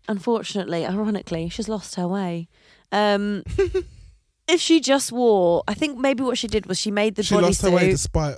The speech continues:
Speaker 2: all the signs
Speaker 1: That
Speaker 2: of
Speaker 1: was
Speaker 2: where to go.
Speaker 1: implied, Anton.
Speaker 2: No, I know,
Speaker 1: That
Speaker 2: but
Speaker 1: was
Speaker 2: I
Speaker 1: implied.
Speaker 2: was just, I'm a bit delayed.
Speaker 1: Okay, sorry, mate.
Speaker 2: <laughs>
Speaker 1: We're an audio, so you need audio cues. I get it. Um, I think if she had, like, the metallic jumpsuit as is and, like, fucked it up with, like,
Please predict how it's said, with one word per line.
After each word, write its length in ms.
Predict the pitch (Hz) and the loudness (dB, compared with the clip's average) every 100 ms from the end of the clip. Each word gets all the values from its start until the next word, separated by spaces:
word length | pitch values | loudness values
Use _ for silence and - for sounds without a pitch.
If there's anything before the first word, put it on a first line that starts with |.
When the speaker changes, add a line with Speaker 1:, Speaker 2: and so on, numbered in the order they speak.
| - | -6
Speaker 2:
all 120 | 147 143 | -2 0
the 80 | |
signs 320 | 139 151 143 143 | 0 -2 0 2
Speaker 1:
That 100 | 208 | 2
Speaker 2:
of 60 | |
Speaker 1:
was 80 | 139 | 2
Speaker 2:
where 100 | 139 | 2
to 100 | 214 | 0
go. 80 | 202 | 0
Speaker 1:
implied, 460 | 214 208 185 185 196 | 2 2 0 -4 -8
Anton. 580 | 190 175 202 214 208 - _ | -10 -10 -12 -12 -14 -20 _
Speaker 2:
No, 220 | 151 143 | -6 -4
I 80 | 143 | -2
know, 220 | 143 139 | -2 -2
Speaker 1:
That 80 | 139 | -4
Speaker 2:
but 100 | - | -6
Speaker 1:
was 140 | 214 | -8
Speaker 2:
I 20 | 214 | -12
Speaker 1:
implied. 340 | 190 208 151 | -12 -6 -4
Speaker 2:
was 100 | 139 | -4
just, 220 | 139 - 143 | -6 -10 -8
I'm 100 | 147 | -4
a 40 | |
bit 100 | 139 | -4
delayed. 440 | 127 120 113 117 - | -2 0 0 -2 -6
Speaker 1:
Okay, 280 | - 196 202 | -10 -8 -8
sorry, 260 | 180 202 190 | -8 -8 -8
mate. 320 | 190 196 240 196 240 | -8 -10 -10 -8 -6
Speaker 2:
<laughs> 220 | - - | -6 -2
Speaker 1:
We're 180 | 233 240 | 4 4
an 80 | 247 | 6
audio, 500 | 247 220 190 190 196 | 2 2 2 2 0
so 140 | 208 | -2
you 120 | 196 | -2
need 220 | 202 196 190 | -2 -2 -2
audio 320 | 190 196 180 | -2 -2 -4
cues. 340 | - 196 185 | -4 -6 -4
I 120 | - | -8
get 180 | 185 190 | -8 -6
it. 160 | 190 - - - - - - _ | -8 -10 -16 -18 -20 -20 -20 _
Um, 340 | 226 226 226 226 | 2 4 2 0
I 80 | 247 | -2
think 180 | 294 262 | 0 0
if 80 | 302 | 0
she 140 | 302 | 0
had, 200 | 247 240 | 0 0
like, 140 | 240 | 0
the 80 | 202 | 0
metallic 380 | 233 - 220 208 | -2 0 -4 0
jumpsuit 460 | 220 208 - 202 196 | -2 -2 0 0 2
as 240 | 185 190 180 | 0 0 0
is 520 | 208 127 147 196 - _ _ _ _ _ _ | -2 0 -2 -4 -8 _ _ _ _ _ _
and, 160 | 175 180 | -4 -2
like, 280 | 170 160 - | -2 -4 -6
fucked 260 | - - - | -4 -4 -2
it 40 | |
up 180 | 160 175 | -2 -2
with, 120 | 180 | -4
like, 220 | - - | -6 -10